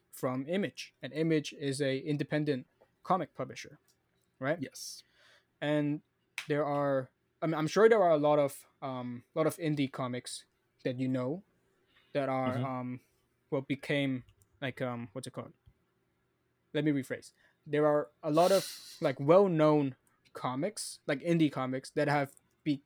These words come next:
Speaker 1: that have been adapted into movies and T V shows. For example,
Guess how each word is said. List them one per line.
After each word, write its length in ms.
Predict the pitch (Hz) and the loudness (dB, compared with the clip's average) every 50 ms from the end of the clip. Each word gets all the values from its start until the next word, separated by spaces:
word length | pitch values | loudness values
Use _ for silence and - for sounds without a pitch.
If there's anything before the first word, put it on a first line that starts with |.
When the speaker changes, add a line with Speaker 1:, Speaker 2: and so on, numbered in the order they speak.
| _ _ | _ _
Speaker 1:
that 140 | - 147 135 | -2 0 0
have 140 | 143 143 139 | 0 0 -2
been 220 | 156 147 139 131 - | -2 -4 -4 -6 -8
adapted 560 | 151 139 131 151 147 147 - - 156 131 - - | -8 -4 -2 -2 -2 -2 -4 -4 -6 -6 -6 -4
into 540 | 151 143 143 135 - - - 127 120 117 117 _ _ _ _ _ _ _ _ _ - | -4 -2 -2 -4 -4 -6 -6 -6 -6 -8 -10 _ _ _ _ _ _ _ _ _ -4
movies 240 | 147 143 135 135 135 | -2 -2 -2 -2 -4
and 100 | 123 120 | -6 -6
T 120 | - 135 | -6 -6
V 120 | 127 131 120 | -4 -6 -6
shows. 340 | - 127 120 147 180 - | -6 -8 -8 -10 -10 -8
For 100 | - 151 143 | -2 -2 0
example, 540 | 139 135 151 135 127 - 139 156 196 233 | 2 2 0 0 0 0 0 0 0 -2